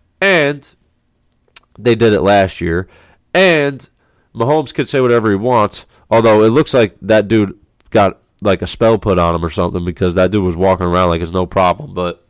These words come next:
it's a little different in game. So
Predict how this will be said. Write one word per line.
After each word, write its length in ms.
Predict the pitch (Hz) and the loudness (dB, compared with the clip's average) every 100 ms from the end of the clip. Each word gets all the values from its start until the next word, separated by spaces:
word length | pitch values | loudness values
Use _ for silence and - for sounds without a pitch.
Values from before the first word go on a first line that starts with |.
| _ | _
it's 100 | - | -14
a 40 | 214 | 0
little 200 | 233 139 | 2 2
different 380 | 107 160 127 | 0 0 0
in 220 | - 139 98 | -2 -4 -4
game. 340 | 92 90 90 _ _ _ _ | -4 -4 -8 _ _ _ _
So 460 | - 135 117 110 | -4 0 0 -2